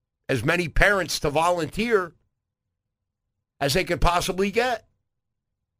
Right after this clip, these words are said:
I,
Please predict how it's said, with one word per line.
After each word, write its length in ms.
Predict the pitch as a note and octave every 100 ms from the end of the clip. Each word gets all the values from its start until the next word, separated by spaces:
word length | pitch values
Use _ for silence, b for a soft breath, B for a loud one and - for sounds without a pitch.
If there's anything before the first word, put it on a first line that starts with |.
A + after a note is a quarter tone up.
| _ _ _ _ _ _ _ _ _ _ _ _ _ _ _ _ _ _ _ _ _ _ _ _ _ _ _ -
I, 400 | D#3 E3 F3